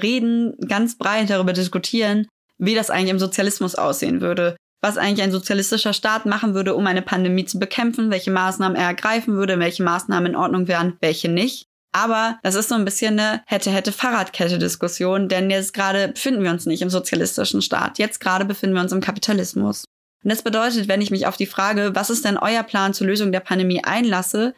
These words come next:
dass ich das tun muss unter den jetzigen Machtverhältnissen. Also ich muss versuchen, dann von links die Krise unter den jetzigen Machtverhältnissen zu lösen.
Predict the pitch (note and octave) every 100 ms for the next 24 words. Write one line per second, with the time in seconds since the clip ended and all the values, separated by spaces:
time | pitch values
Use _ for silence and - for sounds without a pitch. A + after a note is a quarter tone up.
0 | _ _ _ F#3+ F#3 F3+ G3+ B3 - -
1 | - B3 C4 A3 A3 B3+ - - - A#3
2 | A#3 G3+ F#3+ G#3 G3+ F#3 F#3 G3+ F#3+ F3+
3 | F#3 - F3+ E3+ E3+ - F#2 F#3+ - -
4 | G3 F#3+ G#3+ B3+ - G3+ A#3+ C#4 C4 C4
5 | - _ _ F3 A#3+ - G3 G3+ B3 C#4+
6 | F#3+ - A#3 A3 - A3+ G3 F#3 G3+ -
7 | A#3 G3 F#3+ F#3+ G3 F#3+ F#3+ - F3 F3+
8 | F#3+ A#3 F3+ F#3+ A#3